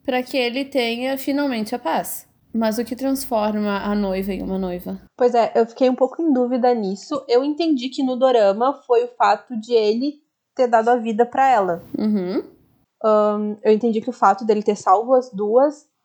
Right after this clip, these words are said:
Speaker 2: foi o que transformou aquela criança, que até então não tinha nascido ainda, em, em noiva do Goblin. Só que eu não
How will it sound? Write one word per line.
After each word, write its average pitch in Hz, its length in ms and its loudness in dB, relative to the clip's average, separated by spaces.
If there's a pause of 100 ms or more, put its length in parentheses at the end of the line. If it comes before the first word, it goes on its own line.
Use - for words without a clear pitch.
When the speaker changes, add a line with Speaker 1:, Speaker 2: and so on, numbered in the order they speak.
(180)
Speaker 2:
foi 247 400 0
o 269 40 -6
que 277 120 -10
transformou 247 800 0
aquela 226 420 0
criança, 214 640 -2
que 262 100 -12
até 214 140 -12
então 214 180 -8
não 208 100 -8
tinha 208 160 -12
nascido 214 400 -2
ainda, 233 500 0 (760)
em, 254 140 2 (220)
em 240 160 2
noiva 240 340 2
do 233 120 0
Goblin. 190 500 0
Só 202 240 0
que 233 180 -4
eu 233 100 2
não 240 580 0